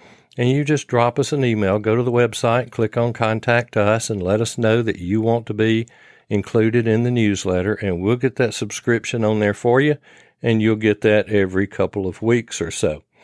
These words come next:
So we hope that you've had a great weekend. We're looking forward to a great week. And as Krista says, stuff happens,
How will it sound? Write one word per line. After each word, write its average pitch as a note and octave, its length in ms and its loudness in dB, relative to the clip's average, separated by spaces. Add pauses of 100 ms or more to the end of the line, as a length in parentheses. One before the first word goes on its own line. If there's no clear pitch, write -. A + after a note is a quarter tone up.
(540)
So F2 540 -2
we B2+ 240 2
hope B2+ 400 0
that G2+ 120 0
you've G2+ 240 -2
had F#2 160 0
a F2 60 -6
great F#2 340 0
weekend. G#2+ 640 2
We're F#2 100 -4
looking F#2 280 -8
forward G2 440 0
to G2 120 -4
a F2 40 -4
great G2+ 460 0
week. A#2 440 -2 (540)
And C3 600 0 (640)
as G2+ 140 -8
Krista G#2+ 380 -4
says, A#2 640 0
stuff - 560 -2
happens, C3+ 640 -2